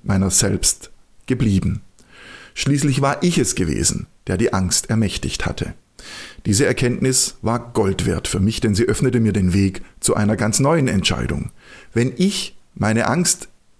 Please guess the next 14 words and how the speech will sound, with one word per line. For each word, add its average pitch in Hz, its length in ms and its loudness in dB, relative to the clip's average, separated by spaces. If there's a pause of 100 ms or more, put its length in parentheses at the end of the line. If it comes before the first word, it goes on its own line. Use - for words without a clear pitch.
ermächtigen 107 640 0
kann, 101 380 2 (400)
kann 98 300 2
ich - 180 0
sie - 140 2
auch - 240 -2
wieder 98 320 0
entmachten. - 760 0 (480)
Und 113 200 -2
genau 135 240 2
das 104 360 0 (120)
habe 87 200 0
ich - 200 -2
getan. - 420 0